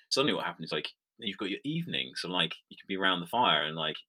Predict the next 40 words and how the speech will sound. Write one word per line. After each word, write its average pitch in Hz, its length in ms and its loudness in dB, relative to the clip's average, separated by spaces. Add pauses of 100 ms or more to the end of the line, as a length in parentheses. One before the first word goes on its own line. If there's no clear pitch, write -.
(180)
okay, - 180 -6
you 104 80 -4
got 117 100 0
nothing 113 160 -8
to 101 60 -10
do 98 140 2
around 95 120 2
the 87 60 -6
fire. 87 260 2
What 98 100 0
do 113 60 -4
you 107 40 -6
do? 151 100 -2
You - 220 -4
sing. - 380 0
You - 840 -12
sing 131 320 2
and 92 100 0
tell 107 200 4
stories. 123 580 6
And - 120 -12
I - 20 -6
was 101 100 -8
like, 87 240 -8
"Ah, 135 840 4 (160)
yeah, 139 160 -6
man." 82 300 -2
So 123 220 8 (580)
probably, 180 320 2
like, 92 400 4
the, - 120 -6 (380)
the, - 60 -8 (280)
like, 87 280 2
songcraft 117 880 0
and 90 140 -8
music 95 400 0
has 82 100 -8
been 87 200 -4
around, 80 480 -2
like, 67 360 -2